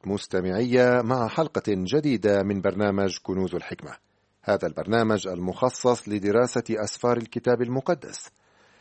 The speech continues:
لقد سبقت لقائي هذا بكم فقرات منوعة،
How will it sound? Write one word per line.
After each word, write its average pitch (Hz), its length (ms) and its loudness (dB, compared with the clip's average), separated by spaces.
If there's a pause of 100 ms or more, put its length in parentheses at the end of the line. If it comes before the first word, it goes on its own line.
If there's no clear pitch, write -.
(160)
لقد 160 360 2
سبقت 180 600 0
لقائي 104 480 2
هذا 101 280 2
بكم 135 460 0
فقرات 113 460 2
منوعة، 101 760 2